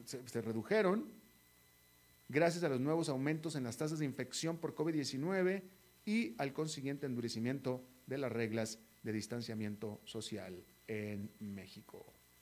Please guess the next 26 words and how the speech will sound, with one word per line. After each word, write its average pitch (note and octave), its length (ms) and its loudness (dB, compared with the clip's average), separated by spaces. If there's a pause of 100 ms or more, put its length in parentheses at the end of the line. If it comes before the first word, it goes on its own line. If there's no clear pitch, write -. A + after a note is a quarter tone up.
(3500)
Bueno, F#3+ 180 8
Estados G#3 400 8
Unidos F#3+ 400 6
ya F3+ 180 6
tiene F3 920 4 (200)
su - 200 -2
ley E3+ 300 8
de E3+ 220 4
igualdad C3 460 2
sexual, C#3 1160 0
porque A#2+ 280 -4
en B2 140 0
Washington C#3 760 0
la G#2+ 100 -4
Cámara D3+ 240 -2
de D3+ 60 2
Representantes B2+ 1120 -4 (640)
estaba C#3 260 4
votando D3 400 2
este D3 160 0
jueves D3+ 360 4
sobre B2 260 0
la A2+ 140 0
ley C#3 320 4
de D3+ 340 2
igualdad A#2+ 720 2